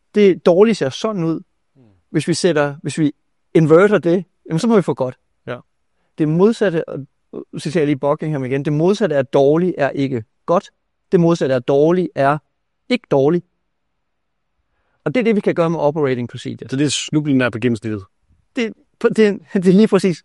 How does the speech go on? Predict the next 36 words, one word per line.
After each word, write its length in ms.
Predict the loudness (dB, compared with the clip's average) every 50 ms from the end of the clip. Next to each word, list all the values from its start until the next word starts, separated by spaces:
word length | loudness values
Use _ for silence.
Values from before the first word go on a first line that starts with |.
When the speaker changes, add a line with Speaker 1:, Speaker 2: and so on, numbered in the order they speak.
| _ _ _
Speaker 2:
Ja. 40 | -6 -2
Speaker 1:
lunken. 480 | 0 2 2 2 0 -4 -10 -14 -14 _ _ _ _ _
Speaker 2:
Ja. 40 | _ _ _ _ -6
Speaker 1:
Og 140 | -4 0 0
vi 60 | 0
kan 120 | 0 -2
flytte, 400 | -2 0 4 4 4 4 2 0
og, 160 | -2 -4 -4 -4
øh, 120 | -6 -6 -6 _ _ _ _ -4
vi 100 | 0 2
kan 80 | 2
også 140 | 2 0 0 -2
godt 100 | -4 -4
flytte, 300 | -2 2 4 4 4 4
vi 60 | 2
kan 80 | 2
også 140 | 2 2 2
arbejde 320 | 2 4 4 4 4 2 2
med 120 | 2 0
operational 600 | 0 -2 -2 0 2 2 2 2 0 -2 -2 -2
excellence, 220 | -4 -4 -4 -4 0
vi 20 | 0
kan 60 | 0
også 100 | 0 0
godt 120 | -4 -6
flytte 180 | -4 -4 -6 -4
det 80 | -4 -2
op 200 | 0 0 2 2
af 60 | 0
at 140 | -2 -2 -4
blive 160 | -4 -4 -2
bedre 300 | 0 2 4 4 4 4
og 80 | 0 -2
bedre 180 | -4 -4 -4
og 80 | -4 -2
bedre. 280 | -2 0 0 -2 -4